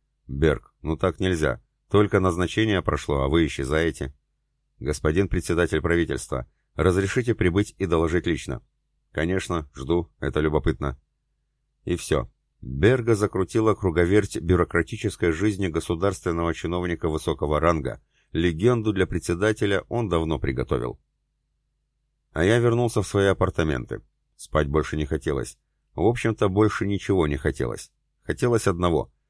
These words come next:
вернуться на свой звездолёт, где в потайном отсеке томился весь экипаж и Мара. Встреча прошла неплохо. Я облечён доверием, за мной нет слежки, но всё равно нужно быть крайне осторожным, и в конце-то концов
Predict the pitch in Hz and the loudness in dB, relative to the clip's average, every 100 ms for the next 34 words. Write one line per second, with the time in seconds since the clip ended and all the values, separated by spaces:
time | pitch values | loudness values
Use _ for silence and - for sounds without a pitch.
0 | _ - 65 82 92 123 - 107 104 107 | _ -12 0 2 2 0 0 0 0 2
1 | 110 92 92 85 92 110 92 - - 65 | 2 4 0 2 2 4 0 -2 -12 -8
2 | 67 78 80 76 92 104 104 95 - 120 | -2 0 0 2 2 2 0 -2 0 -2
3 | 110 101 90 92 101 - 87 90 - 76 | 0 -2 0 0 -2 0 0 0 -2 -4
4 | 80 92 90 - - 80 69 62 53 - | -2 0 -2 -4 -10 -6 -4 -4 -6 -10
5 | _ _ _ _ _ _ _ _ - - | _ _ _ _ _ _ _ _ -12 0
6 | 92 87 85 87 - 87 87 87 69 - | 0 0 -2 -2 0 0 0 0 -2 -4
7 | - _ _ - 69 73 71 73 - 71 | -10 _ _ -8 -4 -2 0 -2 -2 -4
8 | 67 76 92 92 87 82 _ _ - 71 | 0 2 2 2 -2 -6 _ _ -6 0
9 | 98 117 135 113 113 - 85 82 - 71 | 2 2 0 0 0 0 0 0 0 -6
10 | - _ _ _ 71 92 110 117 117 117 | -6 _ _ _ -6 -2 -2 0 2 2
11 | 110 92 85 90 90 - - 92 92 87 | 0 0 -2 0 0 0 0 0 2 -2
12 | - 95 98 73 65 58 _ _ _ 76 | 0 0 2 0 -6 -8 _ _ _ -6
13 | - 85 82 - 117 101 95 92 127 113 | -4 -4 -2 -2 -2 -2 -4 -2 -2 -2